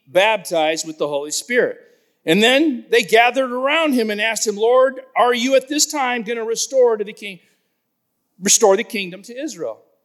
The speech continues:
And he said to them, "It's not time for you to know the ti-, it's not for you to know the times or dates the Father has set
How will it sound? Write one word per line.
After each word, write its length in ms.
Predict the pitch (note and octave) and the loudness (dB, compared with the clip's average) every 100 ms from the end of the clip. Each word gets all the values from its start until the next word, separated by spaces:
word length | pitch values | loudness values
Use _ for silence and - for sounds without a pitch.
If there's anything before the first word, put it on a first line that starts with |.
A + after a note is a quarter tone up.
| _ _ _ _ | _ _ _ _
And 120 | F#3 G#3 | -2 0
he 120 | B3+ | 2
said 480 | - C#4+ D#4+ D4+ - | 2 2 0 -2 -2
to 120 | A#3 | 0
them, 340 | F3+ G3 G3+ | 0 -2 -4
"It's 180 | G#3 G3+ | -6 -6
not 280 | A#3 B3+ B3+ _ _ _ _ _ _ _ | -4 -4 -6 _ _ _ _ _ _ _
time 540 | - C4 A3+ F#3+ F#3+ | 0 2 2 0 -4
for 160 | F#3+ F3 | -6 -6
you 420 | G#3 G#3+ A3 A3 _ _ _ | -6 -6 -8 -12 _ _ _
to 140 | - | -4
know 160 | G#3+ G#3 | 2 4
the 100 | G#3+ | 2
ti-, 160 | - A#3+ | -2 -4
it's 180 | G#3 - | -4 -4
not 220 | B3+ B3+ - | -4 -4 0
for 200 | B3+ A3+ | 4 4
you 120 | G3 | 2
to 120 | - | -6
know 160 | G3+ G3 | -6 -6
the 80 | E3+ | -4
times 400 | F3+ G3+ G#3 G3+ | -4 -4 -4 -8
or 60 | |
dates 340 | G#3 D#3+ D#3 D#3 | -4 -2 -2 -4
the 80 | F3 | -6
Father 380 | F3 F3+ F#3+ | -2 -2 -2
has 100 | G3 | -4
set 540 | G3+ - C3+ C#3 - | -4 -2 -2 -4 -10